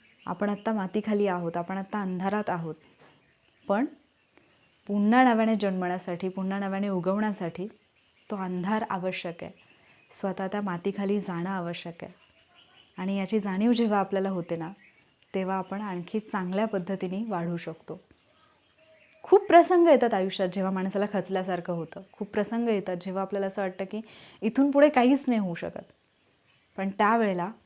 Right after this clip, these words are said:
आपल्यापेक्षाही वाईट परिस्थितीमध्ये असणारे लोक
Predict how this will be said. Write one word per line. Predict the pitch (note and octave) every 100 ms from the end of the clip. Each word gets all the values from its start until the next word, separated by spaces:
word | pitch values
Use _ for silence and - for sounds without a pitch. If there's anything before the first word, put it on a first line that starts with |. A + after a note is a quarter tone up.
| _ _ -
आपल्यापेक्षाही | - A#3 C4+ C#4 C4+ - B3+ B3+
वाईट | A#3 G3 A#3 A#3+
परिस्थितीमध्ये | G#3 G#3 - G#3 G3+ G3
असणारे | G3 F3+ F#3+ F#3 F#3+
लोक | F3 G3 E3+